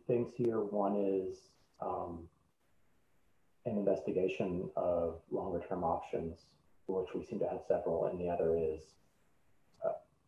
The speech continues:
well, hopefully, maybe I'm being hopeful, um, what can we do for the next meeting? 'Cause I, I think I'd like to not use Zoom anymore, <laughs> if I can help it.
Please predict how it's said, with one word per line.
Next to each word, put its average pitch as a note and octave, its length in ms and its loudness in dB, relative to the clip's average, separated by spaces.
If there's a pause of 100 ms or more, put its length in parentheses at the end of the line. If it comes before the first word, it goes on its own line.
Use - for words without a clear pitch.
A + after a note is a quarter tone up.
(140)
well, - 240 4
hopefully, E2+ 580 2 (120)
maybe F#2 200 0
I'm E2+ 60 -2
being - 120 -4
hopeful, - 460 0 (100)
um, E2+ 340 -2 (360)
what G2+ 340 4
can G#2 120 2
we F2+ 100 0
do F2+ 160 -2
for - 80 -6
the E2+ 60 -2
next E2 220 -8
meeting? D#2+ 360 -6 (480)
'Cause F#2+ 160 0
I, F2 180 2 (1300)
I G2 40 -6
think G2 260 0 (1120)
I'd F#2 140 0
like E2+ 220 -2 (200)
to - 120 -4
not E2+ 300 -4
use E2 300 -6
Zoom D#2 240 -6
anymore, - 440 -6 (180)
<laughs> - 120 -12
if - 680 12
I - 100 8
can - 140 -2 (100)
help - 280 2
it. - 200 -2